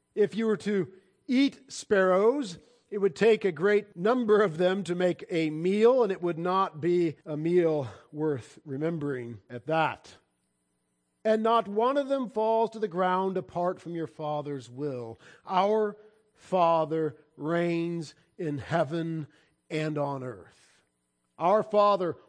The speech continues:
holds the life of every creature in His hand, even the life of a sparrow, sold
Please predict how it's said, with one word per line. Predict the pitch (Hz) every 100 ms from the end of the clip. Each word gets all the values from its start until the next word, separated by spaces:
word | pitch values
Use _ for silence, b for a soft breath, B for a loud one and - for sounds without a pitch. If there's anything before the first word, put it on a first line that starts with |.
| B
holds | 202 220 214 156
the | 151 170
life | 160 190 208 208 196
of | - 160
every | - 185 180 214
creature | 180 - 214 202 - 165 156
in | 180 165 160
His | 165 143
hand, | - 180 185 135 101 -
even | 208 220 220 240 226 -
the | 123
life | 135 156 151 143 107
of |
a |
sparrow, | 110 - - 151 120 78 -
sold | - 196 185 180 156